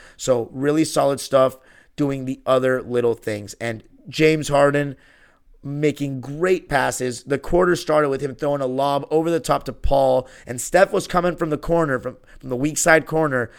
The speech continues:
and the pass was so pinpoint, it got to him perfectly. So I gotta say, James Harden, even better passer than I thought he was, getting to watch him every night with both hands, outlets. He can throw a,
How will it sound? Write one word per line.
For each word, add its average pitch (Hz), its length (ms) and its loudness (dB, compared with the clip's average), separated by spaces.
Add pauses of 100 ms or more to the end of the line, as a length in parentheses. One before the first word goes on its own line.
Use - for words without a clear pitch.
(120)
and 123 120 -8
the 120 60 -4
pass 143 360 2
was 127 100 -6
so 147 240 2
pinpoint, 131 560 -6
it 104 140 -12
got 120 240 -4
to 123 140 -6
him 120 100 -6
perfectly. 117 600 -4
So 107 360 -4 (480)
I 160 100 0
gotta 160 220 6
say, 160 260 6
James 147 340 -2
Harden, 151 460 4 (120)
even 196 360 -2
better 165 280 4
passer 143 460 0
than 127 140 -2
I 123 100 0
thought 135 260 2
he 135 40 2
was, 127 320 2
getting 127 160 -4
to 123 60 -2
watch 123 240 -2
him 127 60 -8
every 127 200 -4
night 120 340 0 (240)
with 117 160 -10
both 143 280 6
hands, 139 480 0 (320)
outlets. 135 720 2 (320)
He 151 120 -2
can 170 120 0
throw 185 340 4
a, 156 220 2